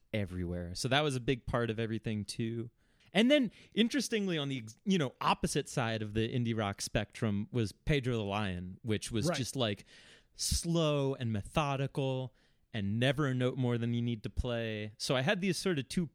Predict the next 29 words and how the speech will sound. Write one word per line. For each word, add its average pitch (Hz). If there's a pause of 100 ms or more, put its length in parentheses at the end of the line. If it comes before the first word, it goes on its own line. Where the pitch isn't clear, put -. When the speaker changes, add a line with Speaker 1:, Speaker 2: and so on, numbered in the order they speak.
Speaker 1:
polars 120
that 120
were, 107 (1300)
you 143
know, 120
I 123
was 120
just -
fascinated 117
by, 110 (480)
but 139
I 135
don't, 147 (400)
I 147
don't, 190
I 156
don't 190
think 160
I 151
was 131
necessarily 127
trying 117
to, 113
like, 98 (960)
write 127
like 107
any 95
of 90
it. 92